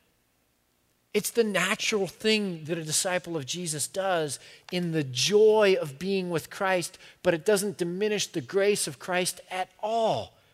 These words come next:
You don't naturally become conceited when you do the law of Christ. "Each one should test his own actions,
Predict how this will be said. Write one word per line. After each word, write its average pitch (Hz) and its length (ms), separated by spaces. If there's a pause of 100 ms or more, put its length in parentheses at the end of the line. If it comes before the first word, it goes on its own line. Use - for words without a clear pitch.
(1000)
You 170 100
don't 196 240
naturally 185 540
become 156 340
conceited 156 580
when 131 140
you 131 80
do 127 160
the 131 80
law 127 340
of 92 140
Christ. 95 420 (1400)
"Each 185 240
one 185 240
should 143 240
test 175 260
his 147 160
own 180 220
actions, 120 640